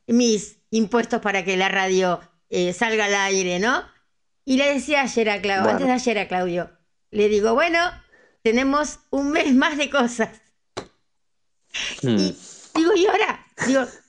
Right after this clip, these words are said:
Speaker 1: pero yo lo cargaba, "Tengo pago todo". Digo, "Ahora que tengo pago todo, me cortan esto".
Speaker 2: <laughs>
Speaker 1: Siempre hay uno que te broma. <laughs> Sí, ¿viste?
Speaker 2: Bueno,
Speaker 1: Porque la
Speaker 2: esto se le
Speaker 1: gente te
Speaker 2: pasa a las
Speaker 1: dice,
Speaker 2: cosas.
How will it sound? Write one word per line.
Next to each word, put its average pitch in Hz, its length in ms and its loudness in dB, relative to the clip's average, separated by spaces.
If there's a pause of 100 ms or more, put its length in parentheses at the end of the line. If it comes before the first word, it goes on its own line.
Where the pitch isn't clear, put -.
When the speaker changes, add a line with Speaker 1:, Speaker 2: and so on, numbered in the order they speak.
(260)
Speaker 1:
pero 247 180 2
yo 254 120 0
lo 285 100 0
cargaba, 214 380 0
"Tengo 302 280 0
pago 262 280 0
todo". 240 720 -2
Digo, 247 140 0
"Ahora 339 120 0
que 269 60 -2
tengo 262 260 0
pago 262 300 0 (280)
todo, 339 260 2 (920)
me 247 380 0
cortan 311 460 0
esto". - 400 -4
Speaker 2:
<laughs> - 1200 -8
Speaker 1:
Siempre 339 320 -2
hay 294 140 0
uno 349 220 -2
que 254 100 -2
te 254 120 0
broma. 233 420 0
<laughs> 247 200 -6 (1400)
Sí, 554 100 -4 (100)
¿viste? 440 60 6
Speaker 2:
Bueno, 104 140 4
Speaker 1:
Porque 101 220 2
la - 60 4
Speaker 2:
esto 254 60 2
se 113 120 2
le 110 80 6
Speaker 1:
gente 110 60 4
te - 20 -12
Speaker 2:
pasa - 240 0
a 110 40 4
las 143 120 4
Speaker 1:
dice, 196 80 0
Speaker 2:
cosas. 170 380 0